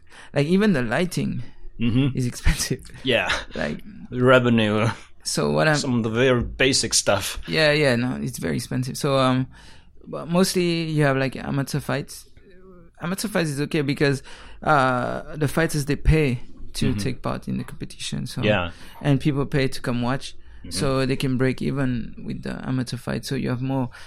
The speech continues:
Speaker 1: So maybe I think they have, like, three, th-, three times a year, something like that.
Speaker 2: Mm-hmm. So in terms of pro fighting, how long has it been there? Uh,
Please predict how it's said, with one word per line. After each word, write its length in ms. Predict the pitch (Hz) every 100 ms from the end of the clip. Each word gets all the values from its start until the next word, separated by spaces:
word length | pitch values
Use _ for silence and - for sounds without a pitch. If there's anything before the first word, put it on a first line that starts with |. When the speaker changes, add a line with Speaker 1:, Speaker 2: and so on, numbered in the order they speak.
| - -
Speaker 1:
So 160 | - 147
maybe 480 | 156 156 147 139 -
I 140 | 131
think 440 | 143 147 - 135 139
they 80 |
have, 200 | 135 135
like, 220 | 117 117 -
three, 640 | - 131 135 139 143 135 - - - - - - -
th-, 140 | - - -
three 180 | - -
times 300 | - 127 123
a 100 | 123
year, 300 | 123 123 123
something 260 | 120 - -
like 100 | -
that. 200 | - 139
Speaker 2:
Mm-hmm. 460 | 127 101 101 101 - - -
So 200 | - 131
in 100 | 135
terms 300 | 120 139 143
of 100 | 123
pro 180 | - 135
fighting, 440 | 135 135 123 107 104
how 260 | 101 139
long 280 | 165 156 143
has 200 | 117 117
it 160 | 120 120 - - - -
been 440 | 151 131 104 95
there? 420 | 95 104 98 120 -
Uh, 440 | 104 95 95 107